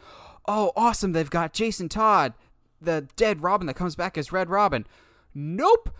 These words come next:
that's the first Robin, Dick Grayson. My favorite comic book character of all time has been brutally massacred, and he's dead to this universe.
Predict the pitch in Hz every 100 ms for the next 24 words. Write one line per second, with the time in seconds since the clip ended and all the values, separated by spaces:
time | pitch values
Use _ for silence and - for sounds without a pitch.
0 | - _ 262 494 - - - - 453 480
1 | - - 208 359 262 - 392 370 - 440
2 | 403 175 131 - 269 214 320 453 - 233
3 | 214 311 - - 202 190 - - 196 175
4 | 208 247 185 165 196 262 302 262 - 349
5 | - 156 165 190 277 233 254 453 - -
6 | 202 170 170 269 - - 156 151 - 190
7 | 247 - 392 392 214 208 151